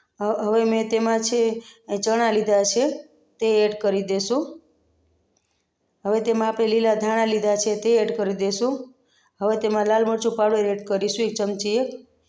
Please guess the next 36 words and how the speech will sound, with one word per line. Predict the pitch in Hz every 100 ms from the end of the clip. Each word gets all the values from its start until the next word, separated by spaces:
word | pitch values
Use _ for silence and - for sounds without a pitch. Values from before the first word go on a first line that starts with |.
| _ _ -
એક | 214
ચમચી | 226 226 220 226 226
જેટલો | 208 220 214 220 220 214 208
ધાણા | 214 226
જીરું | 214 220 214
પાવડર | 208 202 196
એડ | 202 196
કરીશું. | 202 202 - 247 294 - _ _ _ _ - - _ _
સ્વાદ | - 233 226
પ્રમાણે | 226 220 220
થોડોક | 226 214 214
એવો | 214
નમક | 214 226 220
એડ | 220 202
કરીશું, | - 202 208 254 311 - - _
કેમ | 220
કે | 214 220
મેં | 202
બાફવામાં | 208 214 226 214
પણ | 208 208
એડ | 202 202
કર્યું | 196 196
હતું. | 196
થોડુંક | 196 226 214 208
એવો | 202
સંચર | 202 226 226 226
એડ | 196 196
કરીશું. | - 196 190 233 294 - - _ _ _ _ _ _ _ _ _ _ _ 196
હવે | 214
તેને | 226 226 220
આપણે | 214 220
સરસ | - 233 233 214
રીતે | 214 214
મિક્સ | 208 220 -
કરી | - 202 202
લેશું. | 190 190 190 254 - -